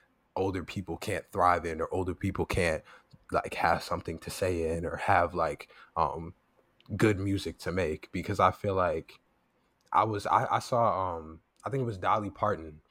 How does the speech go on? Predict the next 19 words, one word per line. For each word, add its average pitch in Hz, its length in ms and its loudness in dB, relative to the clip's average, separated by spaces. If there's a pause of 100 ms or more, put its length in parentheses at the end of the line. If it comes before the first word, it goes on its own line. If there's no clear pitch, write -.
put 101 120 -4
out 90 160 4
an 85 100 -2
album, 82 500 0 (460)
like, 80 360 -2 (200)
this 95 180 -2
weekend, 80 440 -8
and 80 220 -4
she's 104 340 2
in, 90 500 0 (140)
it's 98 180 0
either 82 180 0
country 98 680 0
or, 80 400 -6
or 80 100 -10
rock. 85 400 6
I'm 98 160 0
not 85 200 -4
really 82 300 -14